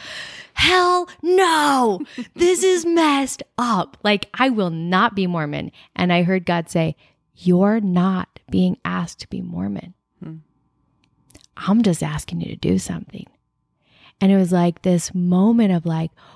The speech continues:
Speaker 1: "Oh, weird. Like, what if I could put on garments because God asked me to, not because the church is true, not because it even means anything,
Speaker 2: Mm-hmm.
Speaker 1: simply out of devotion to what the divine is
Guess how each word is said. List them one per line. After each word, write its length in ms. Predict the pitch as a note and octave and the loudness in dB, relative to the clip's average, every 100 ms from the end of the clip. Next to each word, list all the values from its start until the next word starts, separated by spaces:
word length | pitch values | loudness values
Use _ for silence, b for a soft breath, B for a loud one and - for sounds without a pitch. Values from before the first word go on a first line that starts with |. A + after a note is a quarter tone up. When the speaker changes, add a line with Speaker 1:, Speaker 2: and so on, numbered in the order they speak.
| b b _ _ | b b _ _
Speaker 1:
"Oh, 160 | A3 B3+ F3 | 0 0 0
weird. 500 | F3 A3 C4 - - - _ _ _ - | -2 0 0 -2 -12 -20 _ _ _ -6
Like, 140 | F#3 | -4
what 320 | F3+ F3 G3+ | -2 2 4
if 180 | C#4+ D4 - | 4 0 -4
I 240 | F3 F#3+ A3+ | -4 0 -2
could 340 | - F#3 E3 | 0 -2 -2
put 180 | - G#3+ | -2 0
on 260 | G3+ F3+ D#3+ | 0 -2 -4
garments 500 | F3 A3+ G3 E3+ D#3+ | -2 0 0 -2 -4
because 380 | F3 E3+ E3+ D#3+ | -4 -2 -2 -2
God 260 | E3 E3 - | -4 -4 -6
asked 260 | F#3 G#3+ | -4 -4
me 100 | F#3 D#3+ | -4 -2
to, 200 | D#3 D3+ | -2 -4
not 340 | E3 E3 A#3+ | -2 2 2
because 340 | C4+ C#4 C#4+ G3+ | 2 2 2 2
the 100 | F#3 | -2
church 320 | E3 F#3+ - | 0 -2 -2
is 160 | E3+ D#3+ | -4 -4
true, 320 | - F#3+ E3 - _ B B B B | -2 0 0 -4 _ B B B B
not 200 | G3 C4 | 0 2
because 320 | F#4+ D4+ C4 A3+ | 2 2 2 2
it 120 | G#3 | 2
even 360 | G#3 F#3 F3 F3 | 2 0 0 0
means 300 | G#3+ F4 A#3+ | 2 4 2
anything, 520 | E3+ D3+ - - - A3 | 0 -6 -10 -12 -14 _
Speaker 2:
Mm-hmm. 540 | F#3 F3 E3+ D#3+ D#3+ F3 - | -12 -12 -14 -16 -16 -18 -18
Speaker 1:
simply 920 | - - - A#3+ D4 C#4+ C4 A3 G3+ - | -12 -8 -2 0 0 0 2 2 0 -2
out 300 | F3 F#3+ F#3 - | 0 0 0 -2
of 360 | F3+ F3 D#3+ | 0 -2 -4
devotion 1000 | E3+ E3 D#3 E3 A#3+ A#3 E3 D3+ E2+ E3 - _ _ _ _ _ _ - | -4 -4 0 0 2 0 -2 -4 -4 -6 -10 _ _ _ _ _ _ -6
to 240 | - G3 | 0 0
what 360 | D#3+ E3+ F3 - | 2 0 0 -2
the 100 | F3 | -2
divine 560 | E3+ E3 D#3 D#3 D#3 | -2 -2 -4 -4 -4
is 160 | - | -6